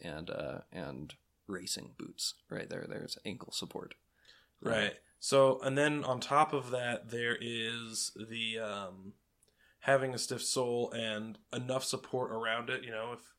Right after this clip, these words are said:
Speaker 2: if you come off the bike and the bike just lands on your foot, there's a good chance of it getting crushed. Um, supposedly the worst injuries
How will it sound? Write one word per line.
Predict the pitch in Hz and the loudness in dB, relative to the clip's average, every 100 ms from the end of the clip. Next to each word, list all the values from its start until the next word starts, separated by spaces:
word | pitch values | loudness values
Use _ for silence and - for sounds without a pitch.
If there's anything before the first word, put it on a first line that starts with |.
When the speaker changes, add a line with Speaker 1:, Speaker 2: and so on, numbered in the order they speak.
| _ _ _ | _ _ _
Speaker 2:
if | - | -6
you | 120 | -4
come | 117 127 127 | -2 2 2
off | 120 - | 2 -2
the | 107 | 0
bike | 113 113 117 - - 107 | 2 2 2 -4 -8 -2
and | 113 110 107 | -2 -2 -6
the | 113 | 0
bike | 113 107 - | 2 2 0
just | - 104 110 | -6 -6 -4
lands | 123 127 123 120 117 117 | -2 0 0 -2 -6 -4
on | 113 107 | -4 -6
your | 92 | -10
foot, | - - 127 101 90 - _ _ - _ - | -10 2 2 2 -4 -18 _ _ -20 _ -4
there's | 107 104 | 0 0
a | 104 | 0
good | 110 | 0
chance | - 107 110 110 | 2 2 2 0
of | 110 | -2
it | 101 | -4
getting | 113 95 98 | -6 -6 -8
crushed. | - 110 117 - - - _ _ _ _ - | 0 2 2 -2 -6 -12 _ _ _ _ -2
Um, | 101 107 107 104 - - | 2 2 0 -6 -12 -4
supposedly | 135 120 156 180 175 143 143 | -4 4 6 6 4 4 4
the | 123 120 | 4 -2
worst | 117 127 160 156 - | 2 6 6 6 0
injuries | 113 117 110 104 101 95 95 104 - - | -4 -6 -6 -2 -2 -4 -6 -4 -2 -4